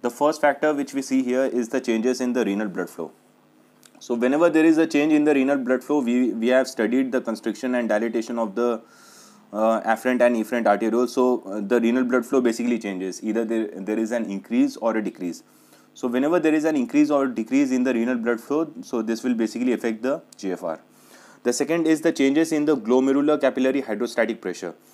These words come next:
We have seen in this diagram that whenever this, uh, uh, glomerular, glomerular capillary hydrostatic pressure, whenever this decreases, this will lead to decrease in G F R. And whenever this will increase, so this will also lead to increase in the G F R.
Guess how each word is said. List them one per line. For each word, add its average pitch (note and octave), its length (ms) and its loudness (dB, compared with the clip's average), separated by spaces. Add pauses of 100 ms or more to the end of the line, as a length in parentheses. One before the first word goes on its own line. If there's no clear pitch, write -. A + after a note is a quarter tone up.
(300)
We B2+ 140 0
have D3+ 180 2
seen D#3 260 2
in C3 160 0
this C3+ 180 0
diagram A2 440 0 (360)
that B2 140 2
whenever C3 300 4
this, C#3+ 360 0
uh, C3 60 0
uh, A#2 580 2 (540)
glomerular, A#2+ 580 0
glomerular B2+ 640 0
capillary B2 380 0
hydrostatic A#2 760 -2
pressure, G2 320 -2
whenever A#2 340 0
this D3+ 220 -2
decreases, C3+ 540 0
this A2 220 -6
will A#2 100 0
lead A2+ 200 0
to B2 80 0
decrease A2+ 300 -4
in A#2 120 -4
G A#2+ 140 -2
F C3 100 -2
R. B2 140 -4 (680)
And A#2 420 0
whenever C3+ 280 4
this C#3 220 -2
will C#3 180 2
increase, C3+ 440 2
so A#2+ 100 2
this G#2 220 -2
will A2+ 160 0
also A#2 280 0
lead C3 200 0
to C#3 60 0
increase C3 360 0
in B2+ 120 0
the B2+ 100 4
G A2 160 0
F A2 120 -4
R. A2 140 -2